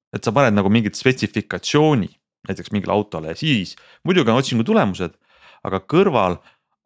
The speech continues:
äh, ta, üt-, siis on A I kirjutatud, no ütleme, nelja või kolmelõiguline selline kokkuvõte, et jah, et see on väga spetsiifiline, äh, mudel, mida sa otsid, praegusel turul on sellised,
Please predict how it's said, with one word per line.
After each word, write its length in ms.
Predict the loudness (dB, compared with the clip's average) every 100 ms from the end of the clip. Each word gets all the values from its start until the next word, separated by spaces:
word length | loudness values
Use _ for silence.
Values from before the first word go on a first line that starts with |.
| -12 -6
äh, 440 | -2 -2 -2 -4
ta, 140 | -6 -2
üt-, 240 | -2 -2 -8 _
siis 220 | -10 -6 -4
on 60 | -4 -2 0
A 140 | 2
I 140 | 2 2
kirjutatud, 540 | 2 2 0 -4 -8 -14 -20 _ -10
no 60 | -10
ütleme, 240 | -8 -4 0
nelja 300 | 2 2 0
või 80 | -2
kolmelõiguline 720 | -2 0 0 0 -2 -8 -8 -10
selline 320 | -10 -10 -8
kokkuvõte, 640 | -10 -10 -12 -12 _ -16
et 100 | -6
jah, 140 | -6
et 80 | -4
see 80 | -2
on 80 | -2
väga 180 | -2 -4
spetsiifiline, 680 | -6 -6 -6 -6 -8 -6 -4
äh, 220 | -4 -2 -2
mudel, 240 | 0 0
mida 140 | 0 0
sa 80 | 0
otsid, 320 | 0 -6 -8 0
praegusel 400 | 0 0 -2 -2
turul 260 | 2 2 2
on 80 | 0
sellised, 640 | 0 0 0 -2 -6